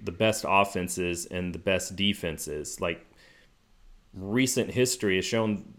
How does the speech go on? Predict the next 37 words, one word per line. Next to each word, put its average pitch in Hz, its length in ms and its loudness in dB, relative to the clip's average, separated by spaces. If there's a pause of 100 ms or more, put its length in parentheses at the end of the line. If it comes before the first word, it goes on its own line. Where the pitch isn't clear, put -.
(140)
in, 95 260 -2
as 101 100 -6
far 117 160 6
as 92 80 2
Super 143 280 0
Bowls 87 260 2
are 82 60 -6
concerned, 85 340 -4
this 104 160 0
is 113 60 -4
just 151 320 4
Super 120 240 2
Bowls. 87 280 4
I 90 60 0
didn't 104 300 0
look 104 180 0
at 98 140 0
all, 95 480 2
um, 90 500 -2 (360)
winning 104 300 4
percentages 92 560 -2
of 87 80 -4
every 92 260 0
team 87 280 -2
or - 20 -4
anything 78 340 -6
like 78 120 -10
that, 82 200 -6
but 90 120 -6
just 120 340 0
in 123 100 0
Super 110 380 -2
Bowl, 90 300 2
the 98 80 -4
better 104 340 2
defense 113 800 -2
has 104 340 0